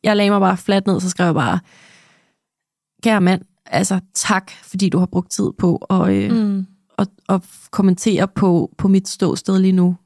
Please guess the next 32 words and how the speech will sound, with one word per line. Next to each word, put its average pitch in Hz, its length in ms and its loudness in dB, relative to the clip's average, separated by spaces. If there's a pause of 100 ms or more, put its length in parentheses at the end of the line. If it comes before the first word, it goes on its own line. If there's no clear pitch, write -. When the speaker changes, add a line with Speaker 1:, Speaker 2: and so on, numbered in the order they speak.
(100)
Speaker 1:
på 185 100 -2
sådan 190 220 2
Speaker 2:
Ja. 175 60 2
Speaker 1:
en, 170 80 -4
en 190 140 0
kærlig 190 420 0
måde." 190 420 0 (800)
Øhm, 196 640 0
og - 100 -4
der 294 80 2
blev 277 140 2
jeg 226 80 2
egentlig 185 180 0
bare 185 180 0
bevidst 196 400 -2
om, 196 200 -2
at 185 340 -6 (260)
måske 202 440 -2 (220)
er 208 60 0
jeg 196 160 2
ikke 214 120 -6 (200)
på 214 100 0
vej 190 280 0
noget 185 220 2
sted 220 340 0
hen 208 220 0
lige 196 140 0
nu, 220 200 2
men 233 180 0
måske 202 300 -2
er 208 40 2
det 202 120 0